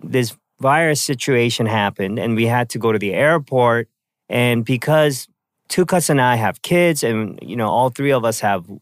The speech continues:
like, families, um, we have wives and stuff, and we don't wanna, you know,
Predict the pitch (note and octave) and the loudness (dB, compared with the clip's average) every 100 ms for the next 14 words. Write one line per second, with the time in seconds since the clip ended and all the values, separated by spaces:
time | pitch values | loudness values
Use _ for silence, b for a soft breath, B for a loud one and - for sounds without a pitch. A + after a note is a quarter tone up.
0 | _ _ - G#2 G2 C#3+ D#3+ F3 C#3 A#2+ | _ _ -8 -6 -4 0 2 4 2 0
1 | A#2 - b b b b b - A2 G#2+ | -4 -8 b b b b b 0 2 2
2 | G#2 G2+ - - B2 A#2 G2+ B2 C#3+ C3+ | 0 -4 -10 -2 0 2 2 2 2 0
3 | A2+ G2 G#2 G2 F2+ - A2 G#2 G2+ A#2+ | -2 -2 -2 -2 -4 -4 -2 -2 -2 0
4 | C3 C#3 C3 B2+ B2 A2 G2 - _ _ | 2 2 2 2 2 0 -4 -10 _ _
5 | _ _ C3+ A2 F2+ F2+ | _ _ -6 -4 -4 -8